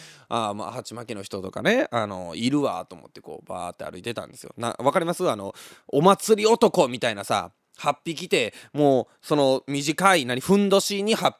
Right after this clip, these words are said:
被、鉢巻きみたいなお祭り男たちがこう、うろうろといるわけですよ、そこはね。で、こう、ちょっと、こう、歩こうかと思って歩くと、もう横からブワーってみこしが来て、その、鉢巻きの、そのお祭り男たちが、もう、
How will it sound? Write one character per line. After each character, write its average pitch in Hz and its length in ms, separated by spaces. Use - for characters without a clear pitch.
被、 127 260
鉢 - 300
巻 131 320
き 92 40
み 113 60
た 104 80
い 98 60
な 95 60
お 120 100
祭 165 340
り 170 80
男 151 300
た 123 100
ち 120 100
が 107 120
こ 110 160
う、 135 180
う - 20
ろ 254 200
う - 20
ろ 151 140
と - 100
い 107 100
る 117 120
わ 120 100
け 113 80
で 92 80
す - 100
よ、 85 80
そ 98 140
こ 92 80
は 82 60
ね。 127 160
で、 262 120
こ 262 100
う、 254 60
ち 294 80
ょ 294 60
っ - 60
と、 185 220
こ 196 180
う、 - 20
歩 151 120
こ 165 140
う - 40
か 151 220
と 131 100
思 113 140
っ 110 40
て 113 300
歩 127 240
く 143 140
と、 202 200
も 127 120
う 131 40
横 196 200
か 202 120
ら 185 140
ブ 185 120
ワ 170 180
ー - 20
っ - 40
て 151 100
み 147 120
こ 170 120
し 156 100
が 156 100
来 - 80
て、 151 320
そ 170 140
の、 127 440
鉢 151 320
巻 147 300
き - 20
の、 107 160
そ 117 120
の 117 100
お 147 40
祭 165 340
り 165 40
男 180 280
た 117 100
ち - 160
が、 123 240
も 110 240
う、 104 40